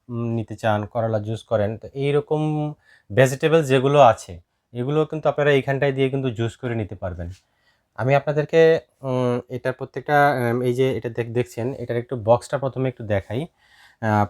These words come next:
প্রথমে এই যে, এই যে, এই যে এই জুসারটা যেটা দেখছেন, এটার বক্স হচ্ছে এইটা। দেখেন এখানে খেয়াল করে, Panasonic ব্র্যান্ডের, আর এটার মডেল নাম্বার হচ্ছে এমজি এইট জি জিরো ওয়ান।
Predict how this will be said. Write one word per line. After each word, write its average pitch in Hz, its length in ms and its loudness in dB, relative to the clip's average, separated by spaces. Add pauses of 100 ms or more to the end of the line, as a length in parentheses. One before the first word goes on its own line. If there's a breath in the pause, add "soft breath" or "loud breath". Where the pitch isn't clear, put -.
(140)
প্রথমে 151 640 0
এই 131 120 0
যে, 117 160 -4
এই 135 220 -2
যে, 120 160 -14
এই 143 140 -4
যে 131 120 -2
এই 131 180 2
জুসারটা 123 420 -2
যেটা 120 180 -4
দেখছেন, 107 460 -4
এটার 127 260 -4
বক্স 113 280 -4
হচ্ছে - 220 -10
এইটা। 104 320 -4 (720)
দেখেন 127 220 -4
এখানে 135 240 -2
খেয়াল 131 240 0
করে, 156 320 -4 (240)
Panasonic 123 440 -4
ব্র্যান্ডের, 113 460 0 (120)
আর 107 240 -4
এটার 117 300 -6
মডেল 110 280 -2
নাম্বার 127 220 -2
হচ্ছে 147 440 -2
এমজি 117 440 -2
এইট 120 340 -4
জি 120 200 -2
জিরো 113 300 0
ওয়ান। 101 340 -6